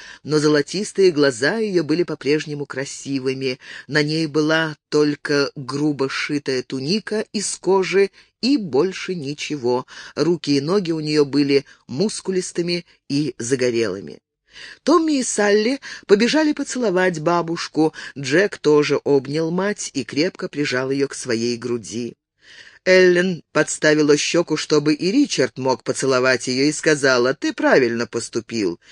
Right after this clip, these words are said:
не казни себя". Она встала на краю могилы и посмотрела вниз. "Я была ему мачехой, если бы я только знала, как сделать его счастливым".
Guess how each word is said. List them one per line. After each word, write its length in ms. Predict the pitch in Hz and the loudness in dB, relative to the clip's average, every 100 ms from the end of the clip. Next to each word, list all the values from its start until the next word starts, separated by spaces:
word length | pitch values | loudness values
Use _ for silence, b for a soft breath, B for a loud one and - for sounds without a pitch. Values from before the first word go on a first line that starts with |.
| b | b
не 180 | 156 190 | 0 2
казни 480 | 185 196 147 147 139 | 4 2 2 -4 -4
себя". 460 | 120 120 101 90 76 _ _ _ _ _ _ _ _ _ _ _ _ - | -4 -6 -4 -6 -10 _ _ _ _ _ _ _ _ _ _ _ _ 0
Она 240 | 170 220 | 2 0
встала 420 | - - 240 240 | -2 0 2 4
на 120 | 226 | 2
краю 320 | - 196 208 208 | 2 2 2 0
могилы 640 | 196 160 202 233 220 220 B B B | 0 -2 -2 2 2 2 B B B
и 100 | 165 | 0
посмотрела 640 | 170 160 165 151 165 170 165 | 2 2 0 2 4 6 4
вниз. 500 | 143 147 135 - b b b b b - | 2 -2 -2 -4 b b b b b -2
"Я 200 | 311 302 | 2 4
была 260 | 175 160 | 6 6
ему 280 | 156 156 156 | 4 2 0
мачехой, 920 | 143 135 131 123 - 123 - 117 113 - _ _ _ _ | -2 0 0 0 -2 -2 2 2 0 -4 _ _ _ _
если 540 | 135 240 320 - 294 | 2 2 2 -2 -2
бы 140 | 254 262 | 2 4
я 140 | 240 | 4
только 420 | 202 202 180 170 | 6 4 4 2
знала, 540 | 139 127 139 139 131 117 | 0 2 2 4 2 2
как 300 | 135 127 113 | 0 -2 -2
сделать 640 | 104 98 127 120 120 - | -8 2 2 4 0 -4
его 240 | 120 117 | -2 -2
счастливым". 1000 | 113 - - 113 - 113 107 98 104 92 | -2 -4 -4 -6 -6 -4 -4 -4 -8 -12